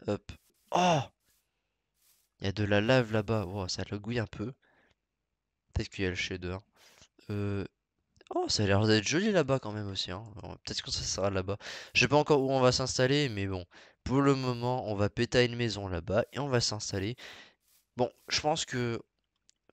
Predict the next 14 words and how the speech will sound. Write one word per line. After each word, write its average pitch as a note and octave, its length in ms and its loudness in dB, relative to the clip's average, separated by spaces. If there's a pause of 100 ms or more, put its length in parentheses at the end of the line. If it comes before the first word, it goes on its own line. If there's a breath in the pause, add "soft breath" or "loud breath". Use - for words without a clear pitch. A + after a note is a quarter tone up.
ouais, G#2+ 240 -8
je, G2+ 680 -4
je - 120 -10
pense B2 160 -8
que G2 280 -6
on F#2+ 120 -6
va F#2+ 100 -2
pas G#2+ 180 -6
tarder G#2+ 240 -2
aussi - 240 2
à A2 100 0
couper - 420 0
la D3+ 120 4
vidéo. A#2+ 460 -6